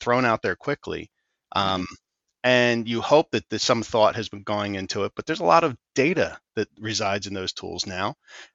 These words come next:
Speaker 1: And, you know, but you wanna give everybody the full use of it, but, uh, you know, I T, the company,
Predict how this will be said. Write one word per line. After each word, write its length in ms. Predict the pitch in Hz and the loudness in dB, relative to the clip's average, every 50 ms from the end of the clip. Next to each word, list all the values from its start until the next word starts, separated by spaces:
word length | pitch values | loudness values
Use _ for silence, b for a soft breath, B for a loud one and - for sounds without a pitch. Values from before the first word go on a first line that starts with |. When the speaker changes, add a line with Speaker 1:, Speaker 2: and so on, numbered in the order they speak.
| _ _ | _ _
Speaker 1:
And, 560 | - 113 110 107 104 107 104 107 107 107 101 - - - - - | 0 2 2 2 2 2 0 0 -2 -2 -4 -4 -6 -6 -10 -12
you 180 | - 131 131 110 | -6 -4 -2 0
know, 140 | 101 107 104 | 0 -2 -2
but 200 | - - - 120 | -2 -2 0 0
you 140 | 120 113 110 | 0 -2 0
wanna 220 | 107 120 127 139 | 2 4 4 4
give 180 | 131 120 120 110 | 4 2 2 2
everybody 320 | 117 120 123 113 123 117 | 2 0 2 0 0 0
the 80 | 104 - | 0 -2
full 260 | - - 131 120 113 | -4 -2 -2 0 0
use 240 | 113 127 160 - - | 0 2 0 0 0
of 80 | 104 92 | 0 -2
it, 120 | 98 95 - _ | -2 -4 -2 _
but, 120 | 104 107 107 | 0 2 2
uh, 140 | 113 113 - | 2 2 2
you 140 | 110 135 131 | 0 -4 -2
know, 160 | 110 101 95 - _ - | -2 -4 -6 -8 _ 0
I 140 | 113 131 131 | 0 0 0
T, 460 | - - - 147 156 143 123 110 - _ _ | 0 0 2 4 4 4 2 0 -4 _ _
the 60 | - | -16
company, 500 | _ - 139 147 - - 98 98 101 104 | _ 0 0 0 0 -4 -4 -4 -4 -6